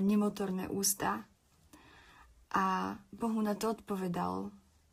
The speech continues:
"A kto dáva človeku ústa, alebo kto ho robí nemým, alebo hluchým, vidiacim, alebo slepým? A zda nie je ja Pán? A teraz len choď, ja budem tvojimi ústami a poučím ťa, čo máš hovoriť."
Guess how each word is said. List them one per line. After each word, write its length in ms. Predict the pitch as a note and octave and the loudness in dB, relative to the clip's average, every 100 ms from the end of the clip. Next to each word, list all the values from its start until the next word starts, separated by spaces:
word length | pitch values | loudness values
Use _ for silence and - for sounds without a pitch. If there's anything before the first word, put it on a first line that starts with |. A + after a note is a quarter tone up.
| _ - - - | _ -20 -20 -10
"A 80 | G#3 | -8
kto 240 | - - A3 | -4 -2 4
dáva 260 | A#3 G#3 | 4 4
človeku 560 | G#3 - A3 G#3+ G#3 - | 2 2 2 0 -2 0
ústa, 560 | F#3 A#3 - - G3 - | 2 2 0 2 2 2
alebo 320 | G3+ G3 G3+ | 0 0 -2
kto 240 | - G#3 | -2 -2
ho 80 | G#3+ G#3+ | 0 0
robí 160 | G3+ | 0
nemým, 480 | G3+ G#3+ G#3+ G3+ G3 | 2 2 2 2 0
alebo 400 | - G3 G3 G#3 | 0 0 -2 -4
hluchým, 560 | G3+ G#3+ G#3 - G3+ G3+ | -2 -2 -2 -4 -2 0
vidiacim, 560 | G#3+ G3 G#3 G#3+ G#3 G3+ | 0 0 0 0 0 0
alebo 260 | F#3+ F#3+ G3+ | 0 0 0
slepým? 800 | - G3+ G#3 G#3 F3+ F3 F#3 - - - - - - - - _ | 0 0 -2 -2 -2 -2 -4 -8 -20 -20 -20 -20 -20 -20 -20 _
A 80 | G#3+ | 2
zda 240 | A3 G#3+ A3 | 2 4 4
nie 320 | G#3+ G#3 G3+ | 6 4 4
je 0 | |
ja 180 | G3 A3 - G3 | 2 0 0 2
Pán? 480 | E3+ F3 G#3 A#3 - _ _ - - - | 2 2 0 -4 -10 _ _ -20 -20 -4
A 80 | A#3 | -2
teraz 380 | A#3 A#3+ A#3 A3 | 2 4 4 4
len 160 | G#3 | 2
choď, 480 | G#3 - G3 G3 - | 0 0 0 0 0
ja 80 | G#3+ | 0
budem 320 | G#3+ A#3 A3+ | 2 2 0
tvojimi 340 | A3+ A#3 A3 G#3 | 0 2 2 2
ústami 560 | G3+ G#3 - A3 G3 | 0 -2 -2 -2 -2
a 140 | - G3 | -2 -2
poučím 500 | A3+ G#3 G#3 G#3 G3+ | 0 2 2 0 -2
ťa, 220 | G3 - | -4 -2
čo 100 | A3 | 0
máš 240 | G3+ G3+ G#3 | 0 0 0
hovoriť." 640 | G3 F#3 F3 G3 - - | -2 -2 -4 -6 -10 -12